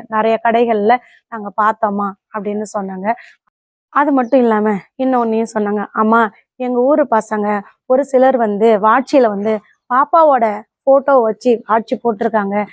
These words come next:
நாங்களும் பார்த்துருக்குறோம்மா. பரவாயில்லம்மா, பிள்ளைக்காக இத்தனை பேர் போராடிக்கிட்டு இருக்காங்க,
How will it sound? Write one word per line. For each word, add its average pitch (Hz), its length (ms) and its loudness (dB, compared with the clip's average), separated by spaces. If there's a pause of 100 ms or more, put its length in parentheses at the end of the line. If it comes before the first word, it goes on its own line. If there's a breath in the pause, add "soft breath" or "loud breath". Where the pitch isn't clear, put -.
(160 loud breath)
நாங்களும் 254 480 0
பார்த்துருக்குறோம்மா. 226 680 2 (300 loud breath)
பரவாயில்லம்மா, 233 600 2
பிள்ளைக்காக 247 600 0
இத்தனை 294 340 -2
பேர் 254 220 4 (120)
போராடிக்கிட்டு 233 520 0
இருக்காங்க, 208 360 -6